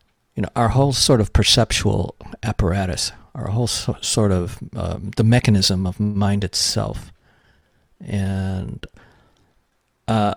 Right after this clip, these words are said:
I, I think that until we can clearly see how we've, how we've been set up to suffer, if we don't see the setup clearly,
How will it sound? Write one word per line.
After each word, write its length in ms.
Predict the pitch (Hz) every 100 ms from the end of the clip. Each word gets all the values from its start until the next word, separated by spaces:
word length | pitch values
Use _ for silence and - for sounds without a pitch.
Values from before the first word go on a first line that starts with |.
| -
I, 140 | 120 120
I 100 | 120
think 260 | - 165
that 160 | 117 -
until 320 | 123 - 156
we 100 | 147
can 220 | 131 110 -
clearly 420 | - 147 143 127
see 320 | - 139 127
how 180 | 113 104
we've, 200 | 104 - - -
how 220 | - 120
we've 200 | 120 113
been 160 | 104 95
set 380 | - - 131
up 320 | 113 - - - - _ _ _ _ _ _ _ _ _ _ -
to 120 | - -
suffer, 560 | - 120 - - - - _ _ _ -
if 60 |
we 60 | 117
don't 200 | 147 151
see 240 | - - 139
the 140 | -
setup 540 | - 131 120 90 - -
clearly, 520 | - 98 85 -